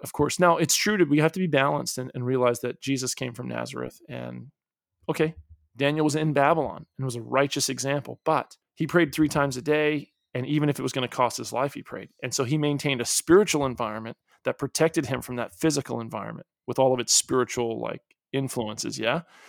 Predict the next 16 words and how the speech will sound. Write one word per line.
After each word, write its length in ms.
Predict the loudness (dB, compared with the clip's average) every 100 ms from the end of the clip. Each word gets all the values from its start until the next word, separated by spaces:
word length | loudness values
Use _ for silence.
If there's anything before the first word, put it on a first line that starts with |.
| -20 -6
So 200 | 0 0
if 120 | 0
you're 80 | 0
in 140 | 4
a 60 | 6
Babylonian 640 | 8 8 6 4 2 0
scenario 420 | -2 0 0 0
like 180 | -4 -6
Daniel, 480 | -2 -2 -2 -6 -12 _ -6 6
live 260 | 8 10
the 100 | 6
life 240 | 4 2 0
that 140 | -6
Daniel 280 | -6 -6 -4
lived, 360 | -4 -4 -8 _ -10
because 220 | -2 -2